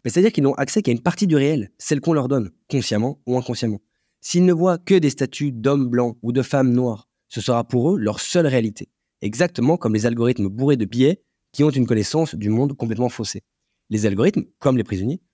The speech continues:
n'ont pas accès au monde tel que toi et moi le connaissons. Ils ne voient que les ombres, qui sont des projections, des imitations de marionnettes, elles-mêmes des imitations du réel. Donc on demande à des machines prisonnières de décrire la réalité et le vrai,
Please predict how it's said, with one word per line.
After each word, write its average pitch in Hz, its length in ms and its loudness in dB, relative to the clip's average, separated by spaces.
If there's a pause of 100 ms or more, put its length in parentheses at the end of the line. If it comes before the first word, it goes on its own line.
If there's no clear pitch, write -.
n'ont 139 160 0
pas 214 120 0
accès 180 300 0
au - 80 -2
monde 120 320 2
tel 95 120 -6
que - 100 -8
toi 120 220 0
et 113 40 0
moi 113 160 2
le 104 40 -6
connaissons. 104 300 -6 (400)
Ils 110 100 -2
ne 107 80 4
voient 143 320 0
que - 200 0
les 117 260 0
ombres, 110 300 0 (120)
qui - 120 -10
sont 156 100 2
des 120 80 2
projections, 135 580 -4
des 107 280 -2
imitations 147 440 0
de 127 60 2
marionnettes, 117 460 -2 (340)
elles-mêmes 156 280 2
des 123 160 -2
imitations 151 340 0
du 139 80 2
réel. 147 340 0 (320)
Donc 113 140 -4
on 196 60 2
demande 190 280 2
à - 20 2
des 127 100 2
machines 120 300 0
prisonnières 135 600 0 (220)
de 123 60 0
décrire 151 300 2
la 113 140 2
réalité 139 420 0
et 110 60 2
le 107 80 0
vrai, 135 220 -2